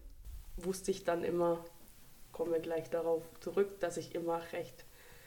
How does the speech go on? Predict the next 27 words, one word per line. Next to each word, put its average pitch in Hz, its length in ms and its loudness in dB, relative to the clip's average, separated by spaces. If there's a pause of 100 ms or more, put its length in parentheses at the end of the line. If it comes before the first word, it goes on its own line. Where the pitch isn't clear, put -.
(140)
mich 170 160 4
in 170 180 6
weibliche 170 460 6
Personen 214 520 8
verliebt 208 460 6
habe. 214 360 6
Also 180 280 2
ich 170 140 0
hab - 80 2
immer 170 240 4
irgendwie 170 480 4 (960)
über 175 240 6
die 170 160 0
Freundin 175 480 6
von 175 160 2
meiner 165 240 6
Schwester 175 400 6
geschwärmt, 226 580 6
so 233 100 12
innerlich 233 540 10
und 220 160 8
heimlich. 240 640 8 (400)
Wollte 180 320 12
es 170 100 -2
aber 180 200 4
natürlich, 160 540 2
hab 139 100 -6